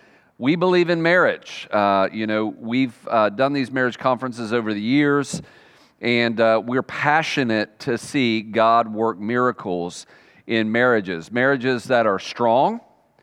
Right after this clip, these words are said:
marriages that are kind of on coast,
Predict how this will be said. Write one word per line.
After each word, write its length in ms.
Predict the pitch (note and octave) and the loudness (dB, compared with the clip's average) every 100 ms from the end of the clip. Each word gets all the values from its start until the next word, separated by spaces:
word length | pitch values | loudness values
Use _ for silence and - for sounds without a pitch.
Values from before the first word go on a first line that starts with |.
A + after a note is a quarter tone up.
| _ _ _ _ _ | _ _ _ _ _
marriages 840 | - A#2+ C#3 D3 A#2 C#3 C#3 B2+ B2 B2+ | -4 2 4 2 0 0 0 0 -8 -10
that 340 | A#2+ B2 A#2+ - | 2 2 2 2
are 720 | A2+ A2+ A2+ A2 A2 G2+ G2 - _ _ _ _ _ _ _ | 2 4 4 4 4 0 -8 -20 _ _ _ _ _ _ _
kind 220 | - C3+ | -2 0
of 40 | B2+ | 2
on 220 | A#2+ G#2+ | 2 0
coast, 680 | - B2+ A2+ E3+ - - | -2 0 0 -4 -12 -20